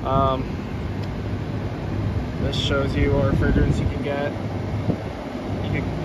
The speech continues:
go through a lot of 'em, and you can do different pressures, different, different things. Just gonna hit this little power button to go back to the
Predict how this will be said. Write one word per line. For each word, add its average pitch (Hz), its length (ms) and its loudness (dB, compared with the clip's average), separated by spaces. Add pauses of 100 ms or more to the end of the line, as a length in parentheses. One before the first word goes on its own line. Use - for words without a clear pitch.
go 139 140 0
through - 160 0
a 123 80 -2
lot 123 180 0
of - 100 -2
'em, - 1000 0
and 131 120 0
you - 60 0
can 156 120 -2
do - 80 2
different - 320 0
pressures, 135 600 2
different, 127 380 0 (720)
different 165 240 4
things. 156 480 4 (120)
Just - 120 -2
gonna - 140 2
hit - 180 2
this 127 340 4
little 127 240 4 (120)
power 143 260 6
button 143 220 4
to 131 60 4
go 135 120 4
back 135 260 2
to 135 120 2
the 131 320 2